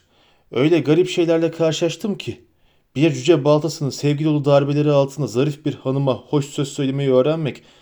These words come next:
beni pek şaşırtmayacak. Hoşça kalın." <laughs> Böylece ayrıldılar. Çok tezdi Rohan'ın atları. Kısa bir süre sonra Gimli geriye baktığında Eomer'in grubu küçülmüş ve uzaklaşmıştı bile.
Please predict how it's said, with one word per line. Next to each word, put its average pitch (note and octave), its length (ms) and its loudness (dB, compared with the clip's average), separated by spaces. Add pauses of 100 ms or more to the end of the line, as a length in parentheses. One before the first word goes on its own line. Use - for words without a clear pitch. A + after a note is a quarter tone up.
(180)
beni A#2+ 180 -2
pek C#3 160 -2
şaşırtmayacak. B2+ 720 -8 (800)
Hoşça D3+ 340 4
kalın." A#2+ 260 0 (1160)
<laughs> - 20 -8
Böylece C#3 640 2
ayrıldılar. C3+ 720 -4 (460)
Çok - 280 0
tezdi C#3+ 300 4
Rohan'ın B2 340 2
atları. F#2+ 440 -6 (560)
Kısa D#3 300 0
bir D#3+ 140 2
süre D#3+ 220 0
sonra D#3 280 -2
Gimli D3+ 460 -2
geriye C#3+ 360 4
baktığında C#3+ 720 0 (100)
Eomer'in C#3+ 480 2
grubu C3+ 280 -4
küçülmüş - 680 -10
ve D#3+ 60 0
uzaklaşmıştı C#3 840 -6
bile. - 180 -18